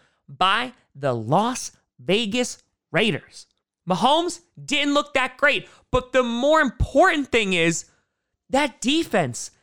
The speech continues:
That defense did not look good. You go back to last week, and it was a close game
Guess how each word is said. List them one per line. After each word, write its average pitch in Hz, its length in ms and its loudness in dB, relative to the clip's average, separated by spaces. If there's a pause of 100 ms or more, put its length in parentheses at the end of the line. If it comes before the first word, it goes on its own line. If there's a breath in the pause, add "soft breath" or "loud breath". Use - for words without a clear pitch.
(140)
That 277 360 -2
defense 311 560 -2
did 247 160 -2
not 247 300 0
look 277 240 0
good. 269 240 0
You 190 60 -2
go 269 160 2
back 262 280 -2
to 254 100 -2
last 214 420 -2
week, 147 260 -4 (260 loud breath)
and 185 360 -2
it 226 80 0
was 285 160 -2
a 175 40 -2
close 254 400 2
game 208 300 -2